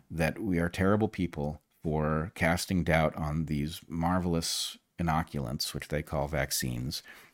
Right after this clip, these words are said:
and that the fact that myocarditis, well, of course,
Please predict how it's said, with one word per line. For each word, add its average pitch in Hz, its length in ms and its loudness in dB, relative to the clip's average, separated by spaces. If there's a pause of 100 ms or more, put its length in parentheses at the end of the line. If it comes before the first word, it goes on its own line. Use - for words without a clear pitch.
(120)
and 87 220 2
that 85 140 0
the 92 80 -2
fact 98 480 6
that 82 140 2 (140)
myocarditis, 95 1040 4
well, 73 220 4
of 67 100 -6
course, 78 440 0